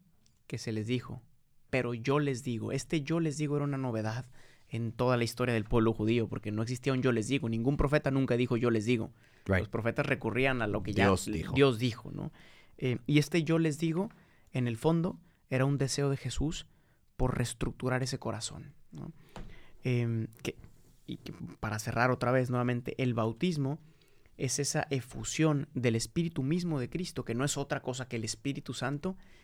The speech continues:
Speaker 1: que quiere en nosotros desde dentro y transformando nuestro corazón para que aprendamos no solamente a actuar como Jesús,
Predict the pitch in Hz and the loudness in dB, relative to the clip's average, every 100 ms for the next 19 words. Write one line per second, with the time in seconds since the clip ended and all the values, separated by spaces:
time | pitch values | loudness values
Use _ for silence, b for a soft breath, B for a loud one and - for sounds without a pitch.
0 | b 123 - 151 160 139 127 143 - 127 | b -8 2 4 4 2 2 0 0 -2
1 | 113 113 110 113 151 160 - - - 139 | -2 -2 -2 0 0 0 -2 -4 -4 -2
2 | 127 123 127 131 127 123 - 110 107 127 | -2 -2 0 0 -2 -4 -6 -6 -4 -2
3 | 156 b b b 120 113 104 - 110 127 | -2 b b b -6 -4 -6 -4 -2 -2
4 | 131 123 123 135 - 180 165 160 139 - | -2 -4 -4 -4 -2 -2 0 -2 -4 -4
5 | 127 156 160 151 127 123 170 - | -2 -2 0 -2 -2 -4 -4 -6